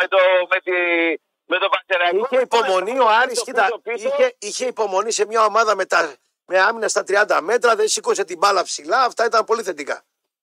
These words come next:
Speaker 2: Ήταν θετικά.
Speaker 1: Μπράβο. Και, και μπράβο και στο Σουλεϊμάνοφ,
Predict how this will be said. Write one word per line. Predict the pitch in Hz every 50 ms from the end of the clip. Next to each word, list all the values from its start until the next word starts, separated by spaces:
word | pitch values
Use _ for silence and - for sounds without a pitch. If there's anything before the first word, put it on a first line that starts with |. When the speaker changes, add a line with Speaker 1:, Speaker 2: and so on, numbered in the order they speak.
| _ _
Speaker 2:
Ήταν | - 196 - 185 -
θετικά. | - 190 180 208 226 220
Speaker 1:
Μπράβο. | 180 139 - - _ _ _
Και, | - 190 202 190 196 185 208 214 196
και | - 202 196
μπράβο | - 214 240 254 285 285 277 262
και | 269 262
στο | 226 220 -
Σουλεϊμάνοφ, | 254 240 240 233 220 208 202 208 214 233 247 254 294 320 320